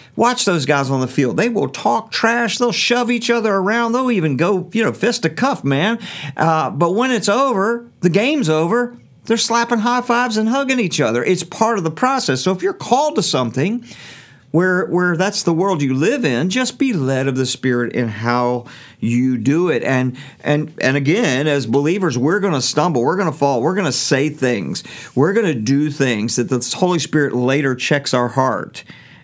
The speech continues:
and we gotta go back and, and remedy that. And so how do we, how do we build these bridges and not burn them? So I wanted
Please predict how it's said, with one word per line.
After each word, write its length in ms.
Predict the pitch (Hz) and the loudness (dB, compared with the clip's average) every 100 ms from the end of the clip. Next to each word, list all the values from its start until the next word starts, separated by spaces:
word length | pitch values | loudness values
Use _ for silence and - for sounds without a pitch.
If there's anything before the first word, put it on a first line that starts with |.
| - _ - | -20 _ -2
and 200 | 131 131 | 0 2
we 80 | 127 | 2
gotta 180 | 120 | 0
go 160 | 117 123 | 0 0
back 460 | 123 123 113 110 - - - | 0 0 0 -4 -12 -20 -4
and, 340 | 123 117 110 - | 0 0 0 -2
and 260 | 127 113 120 | 0 2 2
remedy 460 | 127 120 110 95 | 2 0 0 -2
that. 360 | 90 - 85 - | -4 -4 -4 -2
And 220 | 135 131 | 0 0
so 380 | - 147 139 - - - - - | 2 0 0 -4 -14 -20 -18 -2
how 160 | 269 | 0
do 80 | 277 | 2
we, 260 | 254 226 - | 2 0 -2
how 260 | - 160 | 0 2
do 60 | 196 | 2
we 140 | 202 | 0
build 240 | 147 160 147 | 2 0 0
these 160 | 143 | 0
bridges 420 | - 123 113 117 110 | 0 0 0 -2 -2
and 240 | - 120 | 0 0
not 300 | 123 120 113 | 0 0 0
burn 240 | 120 123 | 0 0
them? 200 | 113 90 | 0 -2
So 120 | 107 - | -2 0
I 140 | 180 | 0
wanted 260 | 240 277 | 2 0